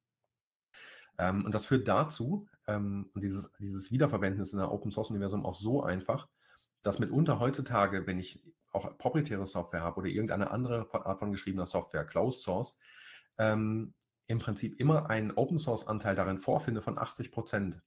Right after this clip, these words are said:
Das heißt, ich kann eine sogenannte Software-Kompositionsanalyse machen und wenn ich mir anschaue, was in der Software, in der proprietären Software auch verbaut ist, dann steckt zu achtzig Prozent Open Source darin. Und das drückt ganz stark, dieser Wiederverwendungscharakter und dass diese Dinge nicht neu implementiert werden müssen,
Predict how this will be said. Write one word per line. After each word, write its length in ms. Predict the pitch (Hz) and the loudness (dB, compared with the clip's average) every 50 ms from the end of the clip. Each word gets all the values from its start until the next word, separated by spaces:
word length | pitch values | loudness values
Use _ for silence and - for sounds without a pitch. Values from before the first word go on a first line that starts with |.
| _ _ _ _ _ _ _ - - - _ _ _ _ | _ _ _ _ _ _ _ -20 -20 -20 _ _ _ _
Das 100 | - 104 | -6 -4
heißt, 120 | 113 110 - | -4 -4 -4
ich 60 | - | -2
kann 120 | - 120 | 0 2
eine 140 | 113 117 110 | 2 2 2
sogenannte 340 | 110 117 120 117 110 107 107 | 2 2 2 2 2 0 0
Software-Kompositionsanalyse 1120 | - - 135 - 139 - - 113 110 104 104 - - 143 160 151 - 117 101 101 98 101 | 0 0 0 0 0 -2 -2 -2 -2 -4 -2 0 0 0 0 0 0 0 2 2 2 2
machen 420 | 95 90 - 123 135 175 175 143 - | 0 0 2 2 0 0 0 -4 -6
und 100 | - 104 | -6 -4
wenn 100 | 104 104 | -2 -2
ich 140 | 107 - - | -2 -2 -4
mir 140 | 110 104 - | -2 0 2
anschaue, 400 | 127 185 - - 135 110 101 101 | 2 2 2 2 2 2 2 2
was 120 | 107 - | 0 -2
in 60 | 110 | -2
der 100 | 110 101 | -4 -2
Software, 520 | 101 - 120 - - - 107 98 98 95 - _ | 0 0 -2 -2 0 0 0 0 0 -2 -6 _
in 60 | - | -6
der 60 | 104 95 | -4 -4
proprietären 440 | - - 135 139 127 120 110 107 | -2 -2 -2 -2 -2 -2 -2 -4
Software 260 | - 110 101 - - 101 | -4 -4 -4 -2 -2 -2
auch 80 | 95 | -2
verbaut 320 | - 101 92 107 120 127 - | 0 0 2 2 2 0 -4
ist, 160 | - - - | -8 -8 -8
dann 80 | 92 | -8
steckt 240 | 90 - 123 - - | -4 -4 -4 -4 -4
zu 80 | - - | -4 -4
achtzig 300 | 127 120 - - - - | -4 -6 -6 -10 -12 -10
Prozent 260 | - 117 - 117 101 | -10 -8 -6 -6 -6
Open 240 | - 92 - 107 98 | -4 -6 -6 -6 -8
Source 220 | - 82 78 78 | -8 -8 -8 -8
darin. 240 | - - - - - - - _ _ _ _ _ _ _ _ _ - - - - - - - | -10 -14 -16 -18 -20 -20 -20 _ _ _ _ _ _ _ _ _ -20 -20 -20 -20 -20 -10 -6
Und 160 | - 107 110 | -2 0 2
das 160 | 110 104 - | 0 0 0
drückt 320 | - 113 165 165 160 - | 2 2 2 2 2 0
ganz 180 | - 110 110 107 | -2 0 0 -2
stark, 380 | - - 127 123 117 120 - - | -2 0 0 2 2 0 -2 -6
dieser 220 | - 104 110 98 | -4 -2 -2 0
Wiederverwendungscharakter 880 | 107 123 139 - 107 95 95 98 98 - - 80 80 78 76 - - | 0 0 0 0 0 0 -2 -2 -4 -6 -6 -6 -4 -6 -4 -4 -4
und 60 | 101 | -4
dass 140 | 98 95 92 | -2 -4 -6
diese 180 | - 98 95 98 | -4 -4 -2 -2
Dinge 200 | 92 104 104 95 | 0 0 0 -2
nicht 140 | 90 87 90 | -2 -4 -4
neu 140 | 104 110 | -2 0
implementiert 520 | 127 127 123 - 101 92 82 - 92 82 85 | 0 0 -2 -2 -4 -4 -2 -2 -4 -2 -2
werden 220 | 85 80 82 87 | -2 -2 -2 -2
müssen, 360 | 85 85 - - 110 131 - | -4 -4 -4 -6 -6 -6 -8